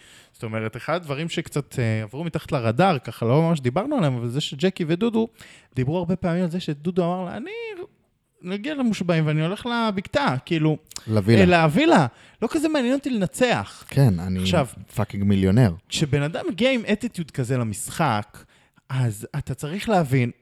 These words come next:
Speaker 1: עזוב שאחרי זה נפתח לו התיאבון וזה, אבל זה שחקנים לא רציונליים.
Speaker 2: נכון.
Speaker 1: זה לא שחקן רציונלי של הישרדות, שאומר לעצמו, "אני פה, כל מטרה על זה לנצח, יש לי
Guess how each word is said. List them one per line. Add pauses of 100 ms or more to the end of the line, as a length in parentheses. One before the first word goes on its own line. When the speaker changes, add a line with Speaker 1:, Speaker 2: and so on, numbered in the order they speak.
(160)
Speaker 1:
עזוב
שאחרי
זה
נפתח
לו
התיאבון
וזה,
אבל (920)
זה
שחקנים
לא
רציונליים.
Speaker 2:
נכון.
Speaker 1:
זה
לא
שחקן
רציונלי
של
הישרדות, (280)
שאומר
לעצמו,
"אני
פה,
כל
מטרה
על
זה
לנצח,
יש
לי